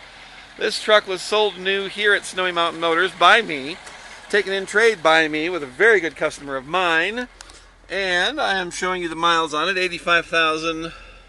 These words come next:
nine hundred something there. Navigation.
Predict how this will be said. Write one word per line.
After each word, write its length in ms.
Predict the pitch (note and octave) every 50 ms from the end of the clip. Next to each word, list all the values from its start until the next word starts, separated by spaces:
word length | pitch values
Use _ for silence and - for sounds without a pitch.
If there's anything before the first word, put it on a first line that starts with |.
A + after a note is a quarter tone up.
| - - - _ - - - _ - - - - - - - - - - -
nine 320 | B2+ C3 D3+ D#3 D#3+ D#3
hundred 300 | D#3 D#3 D3 C#3+ C3+ B2
something 420 | - - - C3+ B2+ C3 C3+ C3 C3
there. 380 | C3+ C3+ C3+ D3 F3 G3 F#3+ - - - - - - - - - - - - - - - - - - - - - - - - - _ - _ - - - _ _ _ _ _ _ _ _ _ _ _
Navigation. 880 | C#3 D3+ F3 F#3 F3+ F3 E3+ E3+ E3+ E3+ E3 - F3+ F#3 F#3 G3 G#3 F#3+